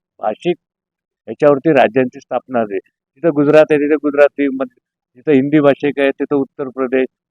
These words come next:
मराठी आहे, तिथं मराठी. ठीक आहे, आम्ही केलेली, शिवसेना प्रमुखांनी काही, शिवसेनेच्या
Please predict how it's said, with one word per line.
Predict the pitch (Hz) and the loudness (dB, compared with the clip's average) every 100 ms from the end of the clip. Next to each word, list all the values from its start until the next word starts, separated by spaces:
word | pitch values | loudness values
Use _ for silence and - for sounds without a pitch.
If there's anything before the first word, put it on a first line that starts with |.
| - | -10
मराठी | 127 143 135 | -2 0 2
आहे, | 135 | -2
तिथं | - 135 139 | -2 -4 -2
मराठी. | 131 127 123 127 | 0 0 0 -4
ठीक | 123 _ _ - 147 | -12 _ _ -10 0
आहे, | 160 | 2
आम्ही | 131 170 | 2 0
केलेली, | - 170 165 165 | 2 2 2 0
शिवसेना | - 143 151 160 156 147 | 0 0 0 0 -2 -2
प्रमुखांनी | 147 139 151 | -6 -2 -4
काही, | 143 151 - | -4 -8 -6
शिवसेनेच्या | 135 139 139 139 135 151 | -6 -4 -4 -4 -4 -2